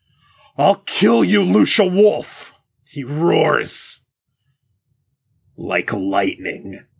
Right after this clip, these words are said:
Lucia's right in front of him, and with a deceptively simple swipe of her Theramite sword, relieves Reflector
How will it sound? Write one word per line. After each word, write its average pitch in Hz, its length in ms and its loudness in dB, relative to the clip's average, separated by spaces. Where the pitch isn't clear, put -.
Lucia's 98 680 -2
right 104 640 -2
in 98 140 -6
front 92 420 -6
of 98 120 -16
him, 90 260 -14
and 92 240 -12
with - 200 -10
a 107 40 -10
deceptively 147 1000 -2
simple 160 460 -2
swipe - 680 -2
of 107 120 -10
her 113 180 -2
Theramite 139 600 0
sword, 143 560 2
relieves 117 760 -2
Reflector 131 1000 -2